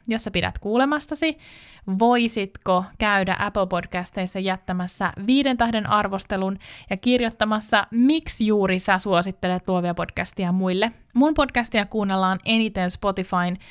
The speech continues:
ja muiden palveluiden, kuten SoundCloudin kautta, mutta ois ihan superhienoa saada lisää arvosteluja Applen puolelle, sillä siellä on valtava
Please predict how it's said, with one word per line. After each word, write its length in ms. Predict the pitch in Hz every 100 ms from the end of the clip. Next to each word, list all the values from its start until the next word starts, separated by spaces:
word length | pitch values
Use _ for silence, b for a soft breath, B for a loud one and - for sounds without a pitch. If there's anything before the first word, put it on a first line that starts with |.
| B B
ja 80 | 202
muiden 320 | 208 202 180
palveluiden, 540 | 180 175 175 175 170 180
kuten 300 | 180 180 -
SoundCloudin 800 | - 196 180 175 180 170 170 165
kautta, 460 | 180 208 190 - 185
mutta 340 | 180 - 180 B B B B B -
ois 400 | 247 262 - - _
ihan 580 | 277 285 262 240 208 196 -
superhienoa 960 | - - 233 226 202 208 185 180 175 175 -
saada 400 | - 196 180 180
lisää 360 | 180 185 170
arvosteluja 800 | - 175 170 170 - 175 175 165 180 - -
Applen 340 | 185 185 175
puolelle, 520 | 175 160 170 190 254 B B B B
sillä 260 | - 214 190
siellä 400 | 226 196 190 185
on 260 | 208 190
valtava 560 | 185 202 185 175 170 156